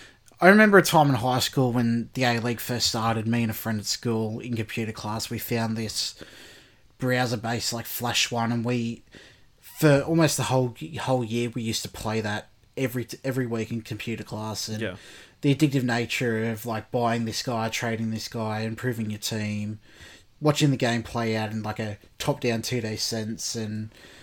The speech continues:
Speaker 1: yeah, I can under-, I could appreciate that. Even
Speaker 2: Yeah.
Speaker 1: playing, like, a, I think, uh, it was, like, Game Dev, Game Dev Story. They, the publish-, the developers of that did, like, a soccer one, and I used to put a lot of hours of that in the, on my phone. But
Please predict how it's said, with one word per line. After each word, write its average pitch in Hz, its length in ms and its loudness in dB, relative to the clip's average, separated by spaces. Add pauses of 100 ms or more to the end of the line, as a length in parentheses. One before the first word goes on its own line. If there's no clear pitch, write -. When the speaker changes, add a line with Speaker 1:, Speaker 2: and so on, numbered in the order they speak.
(500)
Speaker 1:
yeah, 170 260 10
I 165 60 12
can 170 140 6
under-, 127 300 4
I 147 100 2
could 139 100 0
appreciate 123 480 0
that. 123 220 0
Even 165 180 4
Speaker 2:
Yeah. - 80 0
Speaker 1:
playing, 127 300 2
like, 123 180 0
a, 113 340 0 (800)
I - 60 2
think, - 640 2 (180)
uh, 127 280 -4
it - 40 -10
was, 143 160 -2
like, 160 220 0
Game 131 260 4
Dev, 123 440 0 (840)
Game 127 280 2
Dev 120 200 0
Story. 120 500 0
They, 120 560 -2 (520)
the - 80 -4
publish-, 131 360 0 (120)
the 127 120 -4
developers 120 540 0
of 110 60 -4
that 113 200 -4
did, 113 160 -2
like, 117 140 -4
a 113 40 -6
soccer - 320 -2
one, 110 240 -2
and 113 120 -2
I 110 60 -2
used - 180 -4
to 110 240 -4 (280)
put 151 100 0
a 131 60 0
lot 117 160 -2
of 110 100 -2
hours 113 240 -2
of 110 60 -6
that 104 180 -4
in 104 80 -8
the, 110 160 -4
on 117 160 -4
my 110 80 -2
phone. 113 520 -4
But 110 200 -6